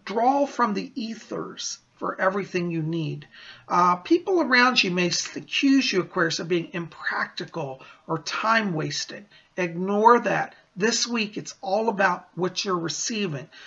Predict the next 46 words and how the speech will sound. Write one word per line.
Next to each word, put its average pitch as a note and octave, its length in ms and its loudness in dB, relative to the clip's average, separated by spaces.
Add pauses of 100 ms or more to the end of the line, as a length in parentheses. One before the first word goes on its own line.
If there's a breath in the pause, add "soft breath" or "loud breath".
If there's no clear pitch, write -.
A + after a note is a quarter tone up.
(160 loud breath)
Remember, C4+ 380 6
the G#3+ 160 -4
world C4 340 8
around A#3 340 2
you F3+ 100 -4
cannot G#3 380 0
see A3 200 -4
the F3 120 -4
beam F#3 380 -4
of D#3+ 140 -4
light G3+ 320 0
that - 160 -12
comes F3 320 -6
into G#3 240 -6
you D#3 160 -4
from D#3 240 -6
the C#3+ 80 -6
spirit B3 560 -2
world. D3 240 -4 (320 loud breath)
So G3 180 2
don't A3+ 320 2
worry A#3+ 280 10
that F3+ 200 0
they're F3+ 160 2
not E3+ 260 -4
following F#3+ 560 -2
right D3 240 -4
now. B2+ 240 -8
In D3+ 180 -4
time, G#3+ 360 2
they F3 100 0
will E3 200 -4
understand E3+ 760 -6 (300 loud breath)
your F3+ 260 2
journey. D#3 520 -2 (320 loud breath)
So G#3+ 320 6
be G3+ 180 -2
true C#4 300 4
to D4+ 60 2
yourself. G3 640 4 (220 soft breath)
Let A#3+ 340 2
your G#3+ 80 -2
channel A#3 560 2
flow G#3 400 4
this D#3+ 320 -4
week E3 240 0